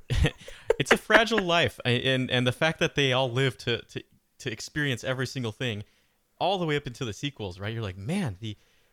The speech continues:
the amount of times they, they, they were almost assassinated in Legends books, or, you know, whatever it is," and then reading Infinities, you're, they're just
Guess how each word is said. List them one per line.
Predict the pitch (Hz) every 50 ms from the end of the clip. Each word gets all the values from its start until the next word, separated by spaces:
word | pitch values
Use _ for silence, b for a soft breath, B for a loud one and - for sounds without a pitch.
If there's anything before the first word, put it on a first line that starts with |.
| _ _ -
the | 123
amount | 123 139 185 214
of | 196
times | - - 139 135 143 143 139 127 -
they, | 117 101
they, | - 120 113 107 - - -
they | 117 110
were | 104 101 - - -
almost | 117 120 113 - -
assassinated | 123 - - 147 143 147 143 - - 143 135 135 135 135 131
in | 127 120 123
Legends | 127 127 120 127 123 117
books, | - - 127 123 127 - - - -
or, | 98 92 90 87 87 87 - _ _ - - - _ _ _ _
you | 127 131
know, | 123 117
whatever | 113 123 135 156 160 151 131
it | 113
is," | 113 107 95 92 107
and | 101 98 - -
then | 113 113 113 113 113
reading | 123 139 147 143
Infinities, | 120 104 - - 127 120 123 107 101 95 92 92
you're, | 101 110 - - - - 69 67
they're | - 135 156
just | 156 151 113 - - - - -